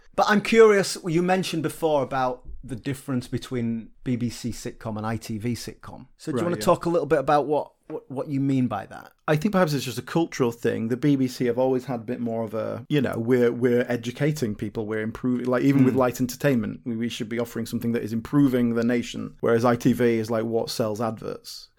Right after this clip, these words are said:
Speaker 1: <laughs>
Speaker 2: <laughs> Uh, I guess that's the crucial difference, uh, as much as ratings still matter to everyone. Uh, and I think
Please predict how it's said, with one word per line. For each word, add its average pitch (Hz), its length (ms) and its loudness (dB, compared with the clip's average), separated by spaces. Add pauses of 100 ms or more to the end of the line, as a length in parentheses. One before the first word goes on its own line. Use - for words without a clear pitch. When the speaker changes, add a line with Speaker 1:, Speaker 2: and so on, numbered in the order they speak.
(180)
Speaker 1:
<laughs> - 20 -2
Speaker 2:
<laughs> 101 80 -4 (340)
Uh, 127 340 6
I 139 80 6
guess 151 300 4
that's 165 300 4
the 143 160 6
crucial 147 440 2
difference, 160 560 -2
uh, 123 60 -10
as 120 340 -6
much 120 280 -4
as 107 260 -8
ratings 120 500 -2
still 113 220 -4
matter 110 320 -8
to - 140 -10
everyone. 107 360 -12 (160)
Uh, - 160 -8
and 156 160 4
I 165 80 4
think 175 640 -2